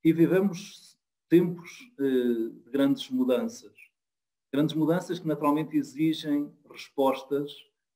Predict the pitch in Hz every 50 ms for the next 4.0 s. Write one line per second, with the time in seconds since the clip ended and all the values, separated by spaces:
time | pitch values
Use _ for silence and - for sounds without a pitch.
0 | _ - 131 131 127 123 117 131 120 - - 131 135 131 - - - - 139 123
1 | 123 123 135 143 151 143 - 120 127 123 - - 127 120 120 117 113 110 - 120
2 | 110 104 - - - 127 135 135 135 - - 127 127 123 123 117 113 117 120 123
3 | 120 123 120 135 139 143 135 - - 123 113 120 - 131 147 147 143 135 -